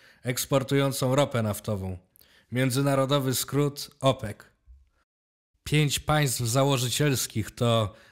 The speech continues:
Arabia Saudyjska, Iran, Irak,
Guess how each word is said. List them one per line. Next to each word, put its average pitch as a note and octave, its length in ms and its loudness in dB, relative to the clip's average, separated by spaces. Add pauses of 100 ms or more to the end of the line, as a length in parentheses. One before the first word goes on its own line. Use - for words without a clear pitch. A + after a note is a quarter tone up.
Arabia B2+ 460 2
Saudyjska, B2+ 840 -2 (320)
Iran, C3+ 540 0 (300)
Irak, C#3 580 -2